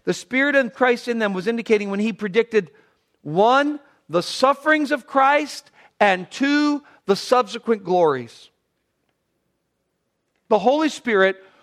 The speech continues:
was indicating in the prophets two things. The sufferings of the Christ, the sufferings of the Messiah, and his subsequent glories.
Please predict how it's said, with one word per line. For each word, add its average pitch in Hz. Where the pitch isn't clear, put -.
was 208
indicating 208
in 294
the 302
prophets 185
two 285
things. 170
The 143
sufferings 269
of 262
the 269
Christ, 208
the 170
sufferings 240
of 226
the 269
Messiah, 190
and 202
his 202
subsequent 180
glories. 143